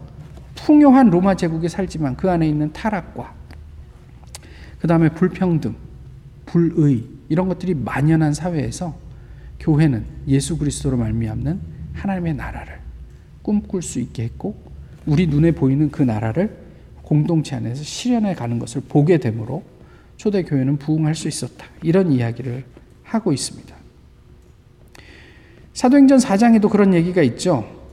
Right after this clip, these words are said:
"그 중에 가난한 사람이 없으니." 가난을 없애기 위해서 교회가 무엇을 한 게 아니고요. 교회 공동체가 한 마음과 한 뜻이 되어서 예수님을 가르침대로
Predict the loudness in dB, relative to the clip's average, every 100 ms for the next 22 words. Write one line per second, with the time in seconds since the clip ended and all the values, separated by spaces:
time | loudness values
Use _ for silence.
0 | -20 -20 -2 0 2 2 0 2 4 6
1 | 4 2 2 2 2 0 -6 -6 -4 -6
2 | -8 -14 -20 -20 -20 -20 -20 -20 -20 -20
3 | -10 2 6 8 6 6 2 2 2 2
4 | 0 0 2 2 2 2 2 2 0 0
5 | 0 0 0 0 0 -2 -2 -8 -18 -20
6 | -8 4 6 6 6 4 4 2 0 2
7 | 4 6 6 4 2 2 2 2 -2 2
8 | 0 2 2 4 2 2 2 2 0 0
9 | 0 0 -2 -8 -8 -12 -20 -20 -4 0
10 | 2 2 2 2 0 -8